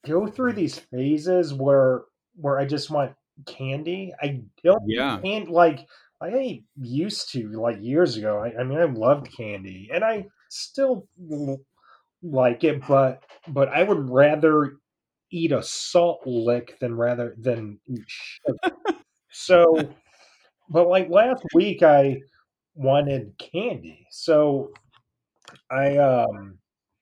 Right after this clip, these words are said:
Speaker 1: was running, uh, up to Walgreens anyway for,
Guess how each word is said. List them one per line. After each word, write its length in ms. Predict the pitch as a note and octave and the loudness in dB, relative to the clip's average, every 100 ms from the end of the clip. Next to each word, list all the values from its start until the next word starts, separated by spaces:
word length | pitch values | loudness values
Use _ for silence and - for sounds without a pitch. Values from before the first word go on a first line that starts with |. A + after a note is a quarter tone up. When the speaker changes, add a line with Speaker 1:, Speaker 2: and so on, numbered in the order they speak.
| _ _ - - _ - | _ _ -20 -20 _ -6
Speaker 1:
was 560 | C#3+ D3+ C3 A2 - - _ _ _ _ _ _ _ _ - D3+ - | -2 0 -2 -8 -12 -14 _ _ _ _ _ _ _ _ -20 -20 -8
running, 560 | D#3 D3+ F3 F3 F3 E3 - | 0 2 4 2 -2 -6 -4
uh, 40 | C#3 | 0
up 340 | C3+ C#3 C#3 | 0 0 -4
to 80 | C#3+ | -6
Walgreens 920 | B2 B2+ C#3 C#3+ C3 C3+ C3 B2+ A2+ - _ - | -2 2 4 4 0 -6 -4 -6 -10 -16 _ -10
anyway 600 | C#3+ D3 A#2+ G#2 G#2 G#2+ | -8 -6 -6 -6 -10 -12
for, 640 | G#2+ _ B2+ A2+ G#2 G2 | -14 _ -10 -8 -8 -12